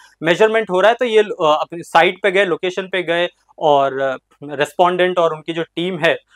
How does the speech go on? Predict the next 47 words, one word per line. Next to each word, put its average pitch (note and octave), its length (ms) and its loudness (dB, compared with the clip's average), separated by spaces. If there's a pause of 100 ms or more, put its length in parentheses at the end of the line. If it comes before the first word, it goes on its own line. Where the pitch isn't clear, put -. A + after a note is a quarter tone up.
(140)
उनके D#3+ 240 -4
साथ E3+ 280 2
उनकी E3 180 -8
कहासुनी F3+ 580 2
हुई, F#3+ 280 -8 (360)
अ, C#3 60 -8 (500)
अ, C3+ 120 -2 (320)
हाथापाई G3 560 4
भी F#3+ 100 -6
हुई, G3+ 200 -2
ऐसा G3 280 4
एलिगेशन E3+ 460 -2
जो D#3+ 100 -2
एफ़आईआर, D#3+ 500 0
अ, D3 160 -6 (300)
आगे D3+ 200 -6
चल D3+ 160 -6
के D#3 100 -6
एफ़आईआर D#3 360 -2
फाइल D#3 280 -4
हुई, F#3+ 160 -8
उसमें, D#3+ 260 -10 (560)
अ, C3 320 -4
उन्होंने D3+ 300 -4
इस D3 100 -8
तरह D3+ 180 0
की D#3 120 -6
जानकारी D3 440 -2
दी D#3+ 140 -10
कि E3+ 140 -2
ह-, D3+ 260 0 (120)
कहासुनी E3+ 460 2
हुई, E3 440 -6
अ, D#3 60 -4
ल-, C#3+ 160 -12 (140)
लड़ाई F3+ 340 4
झगड़ा E3+ 260 0
हुआ, D#3+ 240 2
गाली F#3 280 2
गलौज E3+ 360 0
भी D3 60 -10
हुई। D3 220 -12
गाली E3 220 -4
गलौज D#3+ 460 -6
में E3+ 220 -2 (300)
उन्होंने F#3+ 300 -4
कुछ G#3+ 220 -4